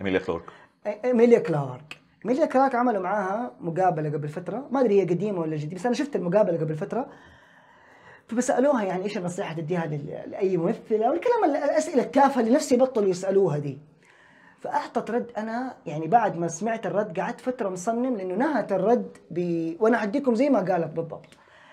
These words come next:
Speaker 2: قالت: "لأي شخص يبغى يكون ممثل، شوف إذا في عندك أي حاجة تانية في حياتك أنت ممكن تعملها وجربها قبل ما تصير ممثل".
Speaker 1: واو.
Speaker 2: جرب وأعمل وسوي، وإذا مرة، مرة تبى تصير ممثل،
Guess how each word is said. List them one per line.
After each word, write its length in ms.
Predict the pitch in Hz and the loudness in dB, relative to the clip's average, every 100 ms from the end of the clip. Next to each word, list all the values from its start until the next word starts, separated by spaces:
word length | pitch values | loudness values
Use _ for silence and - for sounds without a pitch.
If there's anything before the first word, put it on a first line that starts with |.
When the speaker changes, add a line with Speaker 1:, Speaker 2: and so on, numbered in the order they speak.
| - - 190 | -20 -4 0
Speaker 2:
قالت: 480 | 247 180 156 - - _ _ _ _ | 2 0 -2 -10 -20 _ _ _ _
"لأي 400 | 202 262 269 214 | 4 6 6 4
شخص 380 | 175 175 - - 196 | 0 -4 -6 -4 0
يبغى 220 | 185 190 | 2 0
يكون 300 | 180 226 202 | 0 0 0
ممثل، 400 | 196 202 240 302 - _ _ _ _ _ _ _ _ _ _ _ - | -4 -4 -6 -6 -12 _ _ _ _ _ _ _ _ _ _ _ -4
شوف 240 | 311 - | -2 0
إذا 120 | 233 | 0
في 200 | 233 269 | 0 0
عندك 260 | 285 240 - | 2 0 0
أي 180 | 269 254 | 0 0
حاجة 260 | 233 220 | -2 -4
تانية 280 | 208 226 208 | -2 -2 -2
في 80 | - | -2
حياتك 440 | 208 185 185 - | -2 -2 -4 -2
أنت 180 | 302 285 | 0 4
ممكن 360 | 277 320 254 - | 4 2 -2 0
تعملها 520 | 220 247 285 311 330 | 0 2 0 -2 -6
وجربها 420 | 220 208 277 254 233 | -2 0 0 0 0
قبل 260 | 302 339 | 2 4
ما 80 | 269 | 2
تصير 240 | - 269 | 2 0
ممثل". 300 | 196 175 - - - _ - | 0 -4 -10 -18 -20 _ 0
Speaker 1:
واو. 260 | 113 101 - _ _ _ - - | 2 2 -6 _ _ _ -20 2
Speaker 2:
جرب 540 | 226 359 330 277 262 220 | 8 10 8 4 2 2
وأعمل 540 | 311 339 294 311 285 | 4 6 6 6 6
وسوي، 380 | 262 247 190 226 | 4 2 2 4
وإذا 180 | 311 359 | 4 8
مرة، 260 | 392 370 | 8 8
مرة 200 | 370 392 | 6 4
تبى 180 | 381 302 | 4 0
تصير 220 | - 359 | 2 2
ممثل، 480 | 320 330 330 392 | 6 4 4 0